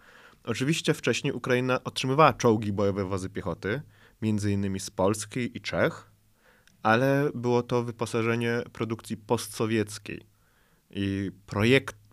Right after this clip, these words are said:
projek-, zaprojektowane przez, e, inżynierów jeszcze w byłym Układzie Warszawskim. Teraz, e, ten ciężar się zmienia i po raz pierwszy zostały ogłoszone dostawy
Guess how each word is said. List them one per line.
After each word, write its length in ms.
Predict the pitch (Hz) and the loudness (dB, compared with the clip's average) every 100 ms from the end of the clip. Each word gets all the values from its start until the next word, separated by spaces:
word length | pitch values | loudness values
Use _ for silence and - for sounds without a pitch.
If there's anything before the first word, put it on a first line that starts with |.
| _ _ - | _ _ -4
projek-, 460 | 107 104 - 107 | -4 -4 -10 -8
zaprojektowane 680 | 107 104 113 104 123 123 98 | -8 -4 -4 2 2 4 2
przez, 380 | - 90 - - - - _ _ - | -4 -6 -8 -16 -20 -20 _ _ -8
e, 320 | 98 98 98 | -4 -2 -2
inżynierów 520 | 101 110 107 113 104 | -2 -2 0 0 0
jeszcze 220 | 107 - | -2 -2
w 60 | 101 | -2
byłym 240 | 104 104 | 0 -2
Układzie 320 | 104 98 92 90 | -2 -4 -4 -4
Warszawskim. 680 | 87 - - - 110 147 156 _ _ _ _ _ | -6 -6 -8 -8 -6 -6 -8 _ _ _ _ _
Teraz, 580 | - 117 123 127 - - - | 0 4 6 4 0 -8 -4
e, 240 | 107 104 | 0 0
ten 240 | 104 110 104 | -2 -4 0
ciężar 400 | 127 117 113 101 | 0 2 2 0
się 200 | 110 101 | -4 -6
zmienia 580 | 104 101 98 127 196 214 _ _ _ _ _ - | -4 -2 2 2 2 -4 _ _ _ _ _ -10
i 140 | 110 | -6
po 120 | 104 110 | -4 -4
raz 140 | 107 | -2
pierwszy 220 | 117 113 | -2 -2
zostały 360 | 127 - 117 113 | -4 -2 -2 -2
ogłoszone 480 | 107 98 - 107 104 | -4 -6 -4 -4 -4
dostawy 400 | 98 110 107 | -4 -4 -4